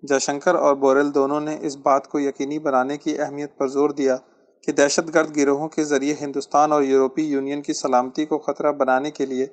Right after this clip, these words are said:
अफगानिस्तान की सरजमीं इस्तेमाल नहीं होगी। इसमें कहा गया है कि वो इस बात पर मुतफिक हैं कि एक कामयाब अमन अमल के लिए तालिबान को सियासी नेक नियति के साथ सियासी हल तलाश करने के लिए संजीदा वाबस्तगी की ज़रूरत है।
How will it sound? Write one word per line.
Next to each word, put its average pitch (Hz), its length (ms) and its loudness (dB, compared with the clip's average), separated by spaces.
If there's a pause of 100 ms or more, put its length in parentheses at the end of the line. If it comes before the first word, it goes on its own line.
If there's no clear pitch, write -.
(340)
अफगानिस्तान 143 600 2
की 160 140 -6
सरजमीं 143 500 -4
इस्तेमाल 139 380 0
नहीं 139 300 -6
होगी। 127 340 -6 (760)
इसमें 175 240 0
कहा 170 260 4
गया 170 240 6
है 160 160 4
कि 165 140 -2
वो 165 180 2
इस 143 220 0
बात 151 240 4
पर 160 100 2
मुतफिक 147 400 -4
हैं 151 200 -6 (360)
कि 151 100 0
एक 147 160 2
कामयाब 147 440 4
अमन 147 280 0
अमल 143 340 -2
के 139 180 0
लिए 131 240 0 (360)
तालिबान 143 440 4
को 160 140 0
सियासी 139 460 2
नेक 139 240 -4
नियति 135 340 -2
के 160 140 -2
साथ 131 340 0 (280)
सियासी 165 420 2
हल 170 180 2
तलाश 151 360 2
करने 151 320 -2
के 160 140 -4
लिए 147 260 -2
संजीदा 139 500 0
वाबस्तगी 135 520 0
की 139 160 -10
ज़रूरत 127 540 -4
है। 117 120 -4